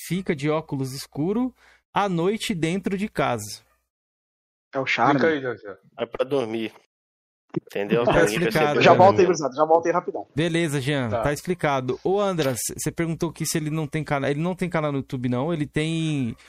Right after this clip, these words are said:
Speaker 1: um podcast
Speaker 3: Vou
Speaker 1: no
Speaker 3: perguntar pra
Speaker 1: Spotify. Provavelmente, é, ele teria falado, com certeza, se ele tivesse, mas acho que ele não tem.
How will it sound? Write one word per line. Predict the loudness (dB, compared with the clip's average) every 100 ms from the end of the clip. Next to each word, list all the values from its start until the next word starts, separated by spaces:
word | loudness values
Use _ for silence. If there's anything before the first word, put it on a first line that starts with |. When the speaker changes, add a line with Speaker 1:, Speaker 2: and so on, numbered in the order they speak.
| -20 _
Speaker 1:
um | -6
podcast | -2 -2 2 2
Speaker 3:
Vou | 4 2
Speaker 1:
no |
Speaker 3:
perguntar | 2
pra | 2 2
Speaker 1:
Spotify. | 0 0 2 2 -2 -6 _ _ _ _
Provavelmente, | -2 0 0 -2 -4 -2
é, | 0 0
ele | 0 0
teria | 0 0 0
falado, | 2 2 0 -2
com | -2
certeza, | -2 -2 -2
se | -2
ele | -6
tivesse, | -6 -4 -4 -2
mas | -4 -4
acho | -6
que | -6
ele | -4
não | -4
tem. | -4 -6 -6